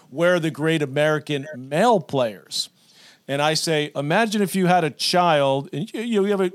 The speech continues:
your middle class upbringing. Your, your son or your child is, is a great athlete. You can see that at five or six. And if they're a boy, let me ask you this, David, uh, what sport would you put them in?"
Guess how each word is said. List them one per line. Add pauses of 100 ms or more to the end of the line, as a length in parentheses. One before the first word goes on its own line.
(200)
your
middle
class
upbringing. (320)
Your, (300)
your
son
or
your
child
is,
is
a
great
athlete.
You
can
see
that
at
five
or
six. (360)
And
if
they're
a
boy, (400)
let
me
ask
you
this,
David, (480)
uh,
what
sport
would
you
put
them
in?"